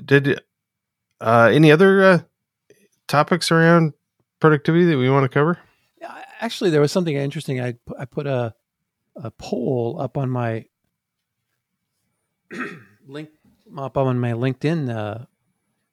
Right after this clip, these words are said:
Speaker 2: site, you know, my LinkedIn account the other day.
Speaker 1: Profile,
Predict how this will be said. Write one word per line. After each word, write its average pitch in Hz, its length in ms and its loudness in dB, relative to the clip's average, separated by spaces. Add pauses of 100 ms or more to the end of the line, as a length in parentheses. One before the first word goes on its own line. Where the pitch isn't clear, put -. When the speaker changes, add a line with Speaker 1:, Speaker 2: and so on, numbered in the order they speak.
(220)
Speaker 2:
site, 127 360 -8 (120)
you 131 80 -10
know, 113 80 -10
my 123 200 -12
LinkedIn 127 440 -8 (520)
account - 420 -14
the - 100 -12
other 117 120 -10
day. - 60 -20
Speaker 1:
Profile, 101 380 -4